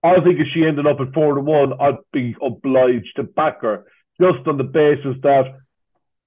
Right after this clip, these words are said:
I don't think she's as far gone as people said. Uh, and, and,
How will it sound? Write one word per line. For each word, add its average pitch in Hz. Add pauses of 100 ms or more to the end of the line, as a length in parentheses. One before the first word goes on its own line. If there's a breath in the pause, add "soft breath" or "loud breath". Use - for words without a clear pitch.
I 143 (100)
don't 214
think 143
she's 131
as 135
far 156
gone 143
as 127
people 139
said. 131 (340)
Uh, 135 (420)
and, 156 (260)
and, 160